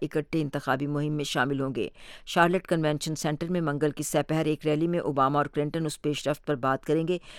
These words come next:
جو انہوں نے مل کر کی اور امریکہ کے بارے میں اپنے خیالات کا اظہار کیا کہ متحد ہونے ہی میں امریکہ کی طاقت مضمر ہے۔ ہلری کلنٹن کی انتخابی مہم کی طرف سے یہ بات بتائی گئی ہے۔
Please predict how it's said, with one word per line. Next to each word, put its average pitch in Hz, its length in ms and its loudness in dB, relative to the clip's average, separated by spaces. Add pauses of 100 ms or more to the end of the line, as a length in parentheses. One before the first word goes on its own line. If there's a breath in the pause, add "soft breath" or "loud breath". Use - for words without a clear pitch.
(140 loud breath)
جو 180 100 4
انہوں 165 140 4
نے 156 80 2
مل 151 180 2
کر 143 180 2
کی 135 240 0
اور 147 80 8
امریکہ 151 320 2 (100)
کے 180 80 0
بارے 156 260 4
میں 165 100 0
اپنے 151 220 -2
خیالات 139 440 2
کا 147 100 0
اظہار 139 360 0
کیا 143 200 0 (300 loud breath)
کہ 180 120 4
متحد 180 440 4
ہونے 160 200 2
ہی 165 140 2
میں 151 120 2
امریکہ 143 360 2
کی 147 120 -4
طاقت 147 400 0
مضمر 139 340 -2
ہے۔ 139 160 0 (360 loud breath)
ہلری 180 200 6
کلنٹن 175 360 0
کی 185 140 -2
انتخابی 151 460 0
مہم 151 280 0
کی 151 120 -4
طرف 151 240 0
سے 175 120 -4
یہ 165 100 0
بات 135 280 -2
بتائی 131 380 0
گئی 131 180 0
ہے۔ - 120 -2